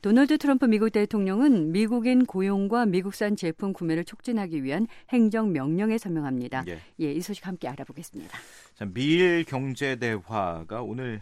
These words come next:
Speaker 2: 출범을 했군요.
Speaker 1: 예, 마이크 펜스 미국 부통령과 아소다로 일본 부총리가, 예, 공동 의장으로 이끌고 있는 미일 경제 대화가, 어, 도쿄에서 오늘 출범했는데요.
Speaker 2: 예.
Speaker 1: 예, 두 사람은 첫 회의에서 무역과 투자 규칙에 관한 종합계획,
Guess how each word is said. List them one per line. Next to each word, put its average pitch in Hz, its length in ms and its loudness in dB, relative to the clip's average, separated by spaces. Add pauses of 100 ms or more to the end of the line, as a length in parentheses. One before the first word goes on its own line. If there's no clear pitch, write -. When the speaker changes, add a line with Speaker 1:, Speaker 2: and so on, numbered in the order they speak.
Speaker 2:
출범을 123 380 -12
했군요. 101 460 -14 (420)
Speaker 1:
예, 180 220 4
마이크 175 360 2
펜스 254 640 2
미국 196 320 4
부통령과 170 880 0
아소다로 180 480 0
일본 170 420 2
부총리가, 175 800 -4
예, 131 60 -4
공동 156 480 -4
의장으로 190 540 -2
이끌고 147 360 -4
있는 147 440 0
미일 165 240 -2
경제 151 420 -6
대화가, 143 500 -6 (260)
어, 156 100 -4
도쿄에서 185 380 -4
오늘 208 280 2
출범했는데요. 156 840 -4
Speaker 2:
예. 85 180 -8 (420)
Speaker 1:
예, 170 220 0
두 214 200 0
사람은 254 680 4
첫 - 260 -4
회의에서 185 600 0
무역과 240 600 2
투자 240 360 -2
규칙에 196 500 -4
관한 151 300 -2
종합계획, 143 680 -6